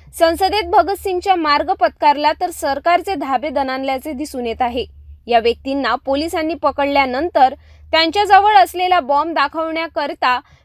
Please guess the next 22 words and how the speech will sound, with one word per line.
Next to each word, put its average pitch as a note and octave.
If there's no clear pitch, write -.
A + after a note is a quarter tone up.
मीडियाची G#4
चाललेली E4
धडपड C#4
हास्यास्पद C#4
होती. B3
आपणच D4
ही D#4
बातमी C#4+
देणारे C4
पहिले C#4+
असावे F4+
या C4+
प्रयत्नातून D4
एकमेकांच्या C4+
हातातून C4+
तो F4+
बॉम्ब D4
हिसकावून F4
घेण्याचे C4
प्रयत्न D4
सुरू A#3+
होते. A#3